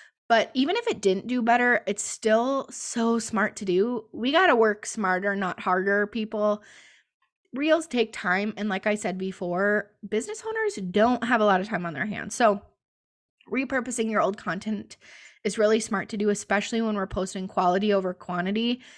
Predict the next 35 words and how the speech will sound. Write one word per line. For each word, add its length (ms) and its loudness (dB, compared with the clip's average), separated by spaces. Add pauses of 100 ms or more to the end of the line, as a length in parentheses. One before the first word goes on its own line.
(220)
If 220 0 (320)
your 240 -2
content 500 -2
is 120 -4
quality, 500 2
it's 120 -4
gonna 180 -2
be 100 -2
quality, 440 0
whether 300 -2
it's 500 -10 (140)
now 380 4
or 180 4
two 220 -6
years 320 0
from 160 0
now, 200 6
usually, 420 2
as 100 -2
long 240 -4
as 300 -8
the 260 2
information 520 -6
is 80 -4
still 140 -6
correct. 480 -6 (540)
Uh, 300 -2 (140)
but 320 2 (520)
so 420 4 (360)
repurpose 580 0
those 240 4
old 320 2
reels 600 0 (240)
and, 680 0 (100)
uh, 380 -4